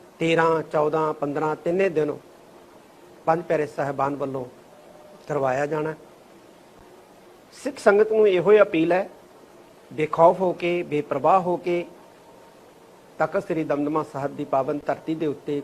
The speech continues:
ਖਾਲਸਾ ਸਾਜਨਾ ਦਿਵਸ ਮਨਾਉਣ ਦੇ ਲਈ ਅਸੀਂ ਹੁੰਮ ਹੁਮਾ ਕੇ ਪਹੁੰਚੀਏ,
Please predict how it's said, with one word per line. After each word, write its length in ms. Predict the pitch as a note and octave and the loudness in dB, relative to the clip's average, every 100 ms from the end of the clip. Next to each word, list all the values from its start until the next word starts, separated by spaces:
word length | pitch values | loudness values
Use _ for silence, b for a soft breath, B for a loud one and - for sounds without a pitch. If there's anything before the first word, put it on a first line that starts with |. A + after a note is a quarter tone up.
| - | -2
ਖਾਲਸਾ 420 | D#3 D#3+ D#3+ G3 | -2 0 -2 -4
ਸਾਜਨਾ 420 | F#3+ D3 C#3 D3 | -2 -4 -2 -6
ਦਿਵਸ 340 | C3 E3 E3+ D3+ | -4 -4 -6 -8
ਮਨਾਉਣ 360 | C#3 C#3 E3 | -4 -2 -2
ਦੇ 120 | D#3 D3 | -2 -4
ਲਈ 220 | C#3 C#3 - | -4 -8 -12
ਅਸੀਂ 200 | - F3 | -14 -10
ਹੁੰਮ 220 | B2+ C#3+ | -8 -6
ਹੁਮਾ 300 | C3+ C3+ B2+ | -6 -6 -8
ਕੇ 140 | B2 D3 | -8 -8
ਪਹੁੰਚੀਏ, 460 | D#3+ D#3 F3 E3 | -4 -6 -6 -12